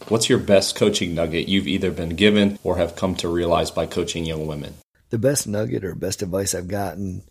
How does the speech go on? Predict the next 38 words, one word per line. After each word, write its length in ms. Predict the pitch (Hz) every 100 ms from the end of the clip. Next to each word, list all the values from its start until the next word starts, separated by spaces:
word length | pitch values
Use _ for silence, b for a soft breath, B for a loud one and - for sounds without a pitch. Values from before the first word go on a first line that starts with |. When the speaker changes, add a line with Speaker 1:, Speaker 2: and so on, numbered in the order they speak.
| _
Speaker 2:
you 80 | 67
know, 180 | 53 50
as 200 | 80 101
it 80 | 98
relates 420 | 82 92 92 -
to, 320 | - 82 78
to 140 | - -
coaching 360 | 117 104 -
young 260 | 95 92 85
women 300 | 92 98 85
has 160 | 82
really 240 | 98 101 104
just 240 | 90 -
been 160 | 92 90
to 80 | 82
be 200 | 87 82
authentic. 720 | 64 - 73 69 - - - - _
And, 280 | 80 73 50
and 140 | 85
that 120 | 98
goes 380 | 90 92 87 87
from 340 | - 85 92 95
the 180 | 90 101
A 100 | 98
D 240 | 95 92
I 80 | 90
had 500 | 90 85 92 92 - - -
that 140 | 78 76
hired 360 | 95 87 87
me 200 | 90 92
as 160 | 87 -
a 40 |
twenty-year-old 760 | 69 - 101 95 92 95 95 87
to 80 | 92
coach 280 | - 82
girls 340 | - 90 95 87
varsity 420 | 87 85 - 78
basketball, 840 | 80 82 90 - 95 87 82 -